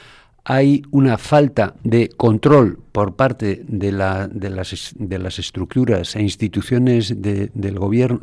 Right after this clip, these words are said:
perdón, de, del Estado español para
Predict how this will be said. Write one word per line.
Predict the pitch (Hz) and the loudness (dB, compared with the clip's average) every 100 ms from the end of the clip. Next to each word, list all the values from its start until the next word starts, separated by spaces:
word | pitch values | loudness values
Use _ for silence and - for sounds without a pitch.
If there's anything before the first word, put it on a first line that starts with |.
| 95 | -4
perdón, | 95 101 98 | -4 -2 -2
de, | 85 87 92 | -2 -6 -8
del | 107 95 | -6 -4
Estado | 92 - 123 | -4 0 0
español | 127 - 123 131 143 160 - - - - _ | 0 0 2 4 2 0 -6 -20 -20 -20 _
para | - 95 95 98 95 | 0 2 4 2 -2